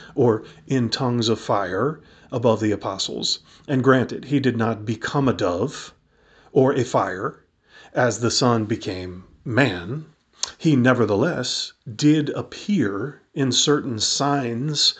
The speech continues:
of his own, in visible appearances of this kind. Thus, he also, in a new kind of fashion, namely visibly, was in the world.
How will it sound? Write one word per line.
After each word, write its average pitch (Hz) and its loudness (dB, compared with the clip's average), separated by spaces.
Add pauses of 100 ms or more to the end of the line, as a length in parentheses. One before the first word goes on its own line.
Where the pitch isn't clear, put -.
(160)
of 127 2
his 120 4
own, 117 0 (220)
in 127 0
visible 123 2
appearances 127 -2
of 117 -2
this 104 -2
kind. - -6 (520)
Thus, 131 2 (480)
he 156 -2
also, 143 2 (420)
in 139 2
a 117 2
new 131 4
kind 131 -2
of 117 -4
fashion, 143 -4
namely 120 2
visibly, 110 0 (460)
was 123 2
in 123 2
the 123 2
world. 151 -2